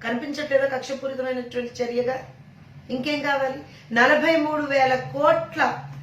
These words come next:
అవినీతిలో ఇరుక్కొని పదహారు నెలలు జైలుకి వెళ్ళొచ్చి బెయిల్ మీద బయటికి తిరుగుతున్నటువంటి మీరు,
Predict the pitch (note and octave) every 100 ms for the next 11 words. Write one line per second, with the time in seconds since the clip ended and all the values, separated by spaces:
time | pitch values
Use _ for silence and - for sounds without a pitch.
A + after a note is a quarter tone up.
0 | - - - A#3 B3 D4 E4 - D#4+ C#4
1 | A#3 G#3+ B3 - C#4+ C#4 - - - -
2 | - - - - - - - _ _ _
3 | _ _ _ _ _ C4 C4+ C#4 C#4 C#4
4 | C4+ C#4 F4 F#4 B3+ C#4+ C4+ B3 C4+ A#3+
5 | A#3 A#3 - E4+ - - _ _ _ _
6 | - F#3+ A3+ D4+ E4+ F4 F4 D#4+ C#4+ C4+
7 | C4 B3 B3 B3 A#3+ A#3+ A3+ A3 A3+ G#3+
8 | G#3+ G3+ A3 A#3 G3